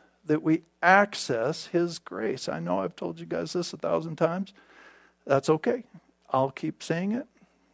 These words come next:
till I'm gone, okay? It is through faith that we access the grace of God.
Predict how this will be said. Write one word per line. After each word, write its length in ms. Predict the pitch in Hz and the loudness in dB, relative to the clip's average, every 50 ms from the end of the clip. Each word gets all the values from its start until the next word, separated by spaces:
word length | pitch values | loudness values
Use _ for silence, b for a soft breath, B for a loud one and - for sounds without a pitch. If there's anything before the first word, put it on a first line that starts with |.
| _ _ _ _ - | _ _ _ _ -4
till 200 | 147 123 127 139 | -4 -2 -2 -2
I'm 220 | 147 165 180 180 | -2 -2 -2 -2
gone, 340 | 170 160 170 - - - - - - _ _ _ _ _ _ - | -2 -4 -4 -6 -10 -12 -14 -18 -20 _ _ _ _ _ _ -20
okay? 340 | - - - - 165 165 156 - b b b b b b b b b b b b b - | -14 -12 -10 -10 -8 -10 -10 -12 b b b b b b b b b b b b b -8
It 100 | 202 135 | -6 -4
is 120 | 131 131 | -4 -6
through 260 | - - - 156 143 139 | -6 -6 -4 -4 -4 -4
faith 640 | - - - - 202 196 180 165 151 151 - _ | -6 -10 4 6 8 8 8 8 4 2 -2 _
that 120 | - 151 - | -8 -8 -6
we 180 | - 156 160 - _ _ - | -6 -6 -6 -8 _ _ 0
access 760 | 147 160 160 160 - - - - - - - - - - - - | 2 4 4 4 2 -2 -4 -4 -4 -6 -6 -8 -12 -14 -8 -6
the 80 | 156 143 | -6 -4
grace 400 | 139 143 139 135 135 131 - - | 0 2 2 2 2 2 0 -2
of 100 | 135 131 | 0 4
God. 340 | 156 147 151 135 117 b | 6 8 8 8 6 b